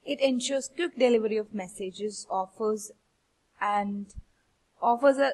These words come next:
successful method of communication. So that's all about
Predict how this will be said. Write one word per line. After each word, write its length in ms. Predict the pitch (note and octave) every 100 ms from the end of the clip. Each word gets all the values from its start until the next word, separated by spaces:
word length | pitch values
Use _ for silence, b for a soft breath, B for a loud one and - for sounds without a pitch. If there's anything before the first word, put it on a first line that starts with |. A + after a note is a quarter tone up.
| -
successful 760 | - C#4 B3+ - C#4+ - D4+
method 420 | B3 A3 - A#3 A3+ -
of 180 | G3+ - _ _ _
communication. 760 | - G3 F#3 F3 E3+ E3+ - - _ _ _ _ _ _ _ _ _ _ _
So 160 | _ E4
that's 320 | D#4 D4 D4
all 140 | C#4+ B3
about 380 | G#3 G#3 D#4+